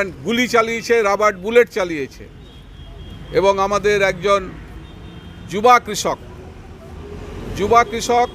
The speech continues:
সে প্রতিবাদ জানাতে এসেছিল, সেই রাবার বুলেটের আঘাতে সে নিহত হয়েছে, তাকে খুন করা হলো। আজকে তারই প্রতিবাদে গোটা ভারতবর্ষে কৃষক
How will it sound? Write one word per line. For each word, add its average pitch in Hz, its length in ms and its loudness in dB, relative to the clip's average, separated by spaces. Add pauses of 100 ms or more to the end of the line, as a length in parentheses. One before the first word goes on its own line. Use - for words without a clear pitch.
(480)
সে 233 200 2 (120)
প্রতিবাদ 240 440 2
জানাতে 220 400 -2
এসেছিল, 196 320 -6 (960)
সেই 196 200 4
রাবার 185 300 4 (120)
বুলেটের 196 440 0
আঘাতে 190 420 0 (880)
সে 180 160 -6
নিহত 170 320 0 (120)
হয়েছে, 117 300 -6 (920)
তাকে 202 200 4 (100)
খুন 277 200 2
করা 247 300 6
হলো। 127 180 -4 (1600)
আজকে 170 320 2
তারই 208 360 4
প্রতিবাদে 220 580 0
গোটা 214 300 2
ভারতবর্ষে 208 680 0 (140)
কৃষক 214 260 -2